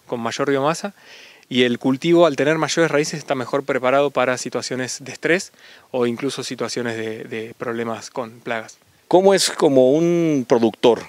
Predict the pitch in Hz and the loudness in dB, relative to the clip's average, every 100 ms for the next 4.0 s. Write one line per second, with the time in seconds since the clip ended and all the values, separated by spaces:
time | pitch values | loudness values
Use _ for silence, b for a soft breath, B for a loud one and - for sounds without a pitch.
0 | - 98 107 - 123 113 113 104 92 90 | -6 -4 -4 -2 0 2 2 0 -4 0
1 | 113 113 101 85 90 B B B - 156 | 2 2 -2 -4 -10 B B B 0 0
2 | 151 123 110 - - - 107 98 - - | 0 -2 -4 -4 -6 -2 0 0 -6 -2
3 | 113 127 131 104 - 98 120 113 - 87 | 4 4 4 0 -4 2 2 2 -4 -6